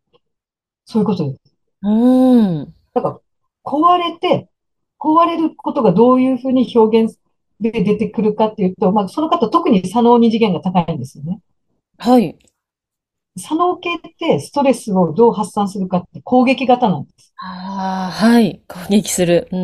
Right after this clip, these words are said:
Speaker 2: ん。人を攻撃する。
Speaker 1: うん。日常はね、すごく穏やかそうに見えて、
Speaker 2: はい。
Speaker 1: 表面的にはね。で、人へのこう思いやりとかそういうのもこう、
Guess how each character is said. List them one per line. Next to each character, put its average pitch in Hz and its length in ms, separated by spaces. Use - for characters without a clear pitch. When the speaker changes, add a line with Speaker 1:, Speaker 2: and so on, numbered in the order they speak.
Speaker 2:
ん。 - 20
人 185 240
を 170 60
攻 170 140
撃 165 200
す 160 140
る。 156 240
Speaker 1:
う 160 60
ん。 139 160
日 302 360
常 381 180
は 349 120
ね、 165 120
す - 180
ご 381 300
く - 340
穏 233 200
や 277 160
か - 180
そ 277 160
う 262 40
に 226 100
見 185 160
え 190 100
て、 180 320
Speaker 2:
は 196 180
い。 147 120
Speaker 1:
表 254 180
面 226 160
的 214 200
に 160 100
は 151 80
ね。 214 180
で、 233 100
人 - 360
へ 277 80
の 226 160
こ 175 160
う - 20
思 214 240
い 220 40
や 214 100
り 208 180
と 180 100
か - 140
そ 214 120
う - 20
い - 20
う 202 40
の 185 60
も 151 120
こ 143 260
う、 - 40